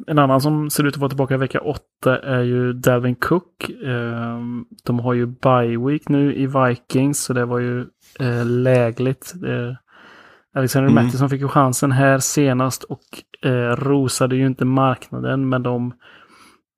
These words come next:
Speaker 1: eh, kom ju ifrån sitt springspel här, Vikings, eh, väldigt snabbt när de hamnade i underläge, så att, eh,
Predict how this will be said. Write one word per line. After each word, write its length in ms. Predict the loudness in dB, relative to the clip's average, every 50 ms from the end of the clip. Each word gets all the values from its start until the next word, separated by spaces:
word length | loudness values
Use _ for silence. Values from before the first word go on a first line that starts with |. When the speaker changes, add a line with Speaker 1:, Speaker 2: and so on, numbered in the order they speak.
| _ _ _ _ _ -6
Speaker 1:
eh, 260 | -4 -4 -4 -4 -6
kom 180 | -6 -4 -4 -2
ju 80 | -2 -2
ifrån 500 | -2 -2 -2 2 2 4 4 4 4 4
sitt 240 | 2 0 0 0 -4
springspel 800 | -6 0 2 4 4 4 2 0 -4 -4 _ 0 2 2 2 4
här, 400 | 4 4 2 2 0 -4 -6 -6
Vikings, 720 | -8 -6 -6 -4 -4 -4 -4 -4 -6 -6 -8 -8 -6 -6
eh, 380 | -4 -4 -4 -4 -4 -6 -6 -4
väldigt 340 | -2 -2 -2 -2 -2 -2 -2
snabbt 420 | 0 0 0 0 -2 -4 -8 -4
när 60 | -4
de 100 | -2 0
hamnade 260 | 0 0 0 0 -2
i 60 | -2 -4
underläge, 520 | -4 -4 -4 -2 -2 -2 -2 -4 -6 -6
så 140 | -6 -6 -6
att, 240 | -8 -10 _ -8 -6
eh, 300 | -6 -4 -4 -6 -8